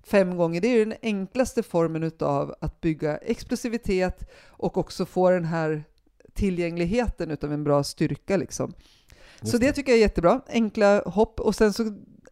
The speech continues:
Speaker 1: enbenshopp, samma sak, för vi befinner oss ju mycket på ett ben, och här bygger vi också jättemycket bålstyrka i och med att du måste jobba med balansen i kroppen. Så att hoppa så högt du kan på ett ben och såklart jobba båda sidorna där. Hoppa så långt du kan på ett ben framåt.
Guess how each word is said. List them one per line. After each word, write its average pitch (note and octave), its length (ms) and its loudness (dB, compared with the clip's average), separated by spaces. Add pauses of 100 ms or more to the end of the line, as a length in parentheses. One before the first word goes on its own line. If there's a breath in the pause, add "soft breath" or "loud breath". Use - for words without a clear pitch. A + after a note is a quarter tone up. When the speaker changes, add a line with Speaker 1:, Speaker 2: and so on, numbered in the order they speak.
Speaker 1:
enbenshopp, G3+ 640 2
samma G3+ 240 2
sak, G#3 320 2
för G3+ 120 -6
vi G3+ 260 0
befinner G3 500 0
oss G3+ 140 -4
ju G3+ 40 0
mycket F#3+ 300 -4
på F#3+ 80 4
ett - 280 0
ben, B3+ 400 0
och F#3+ 160 0
här F#3+ 160 4
bygger G3 240 -2
vi G3 60 4
också F3+ 260 -2
jättemycket E3+ 460 -4
bålstyrka F#3 680 -2
i A3 80 0
och G#3 60 -2
med G3+ 40 -4
att - 80 -6
du F#3+ 60 -8
måste F3+ 320 -6
jobba E3+ 320 2
med E3 140 2
balansen E3+ 460 0
i G3 40 -8
kroppen. G#3+ 480 -6 (380 loud breath)
Så - 120 0
att G3+ 100 4
hoppa G3+ 400 2
så F#3+ 140 0
högt A3 280 2
du A3 80 -4
kan A#3 380 0 (180)
på F3+ 80 -4
ett - 240 -6
ben A#3 460 -2 (120)
och F#3+ 120 -10
såklart F#3 320 -4
jobba F3+ 220 0
båda F3 240 0
sidorna F3+ 420 -6
där. F3 240 -2 (380 loud breath)
Hoppa G3 280 2
så G#3+ 100 6
långt F#3+ 300 2
du G#3+ 80 0
kan G3+ 240 0
på G#3+ 100 0
ett - 240 -4
ben G#3 240 0
framåt. F#3+ 640 -4